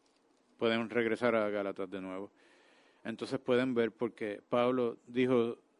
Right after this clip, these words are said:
ciertas cosas a los discípulos en Galacia, porque tenían esa naturaleza de espíritu.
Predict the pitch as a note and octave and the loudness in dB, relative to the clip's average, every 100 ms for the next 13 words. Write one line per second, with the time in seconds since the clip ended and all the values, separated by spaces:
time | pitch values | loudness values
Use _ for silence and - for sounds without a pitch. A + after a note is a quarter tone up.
0 | _ _ _ _ _ _ _ - B2+ G#2+ | _ _ _ _ _ _ _ -2 -2 0
1 | C3+ - A#2+ B2+ A#2+ A#2 G#2 G#2+ B2 A#2 | -4 -2 0 2 2 0 -2 -2 -2 -2
2 | C3+ B2+ A#2+ A#2 A#2+ A2 G#2 - G2+ G#2 | -2 -2 -2 -2 -2 0 -2 -6 -8 -8
3 | G#2 G#2 G#2+ B2 B2 A#2 - B2 A2 A#2+ | -8 -8 -6 -4 -2 -4 -4 -6 -4 -4
4 | A2 G#2 G#2+ A2+ - F2+ _ _ _ _ | -2 -2 -2 -4 -8 -14 _ _ _ _
5 | _ _ _ _ - A2 - B2 A2+ G2+ | _ _ _ _ -6 -6 0 0 0 -2
6 | G2+ G2 | -6 -12